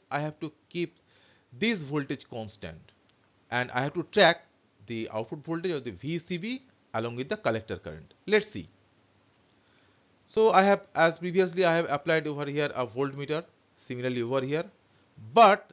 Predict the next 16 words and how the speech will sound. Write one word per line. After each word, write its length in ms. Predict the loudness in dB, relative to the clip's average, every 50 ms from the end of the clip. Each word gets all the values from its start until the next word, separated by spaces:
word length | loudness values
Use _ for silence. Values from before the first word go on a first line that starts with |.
| _ -14
the 80 | -14 -12
ammeter 680 | -6 -2 -2 -2 -2 -4 -8 -12 -6 -4 -4 -4 -2 0
right 240 | -2 -2 -2 -4
now 200 | -6 -8 -8 -8 -6
I 100 | -6 -6
am 160 | -6 -6 -8 -12
applying 420 | -14 -14 -12 -8 -8 -8 -8 -8 -12 _ _ _ _ _ _ _ _
in 100 | -18 -14
the 180 | -14 -14 -14 -14 _ _ _ 0
collector 340 | 0 0 0 0 -4 -8
side 280 | -6 -4 -6 -6 -6 -6 -10
instead 300 | -16 -18 -14 -14 -12 -12
of 100 | -10 -10
the 80 | -10
emitter 320 | -12 -12 -12 -12 -12 -12 -10
side 300 | -8 -10 -10 -10 -12